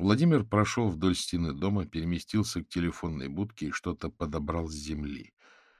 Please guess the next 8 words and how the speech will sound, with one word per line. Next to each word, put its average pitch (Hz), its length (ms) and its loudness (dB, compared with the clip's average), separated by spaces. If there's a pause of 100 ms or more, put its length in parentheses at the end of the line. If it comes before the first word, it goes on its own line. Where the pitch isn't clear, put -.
(140)
Вернулся 95 600 6
к - 100 -10
луже 90 260 2
крови 92 460 0 (160)
и 82 100 -6
принялся 82 560 -4
ее 80 280 -2
обнюхивать. - 680 -10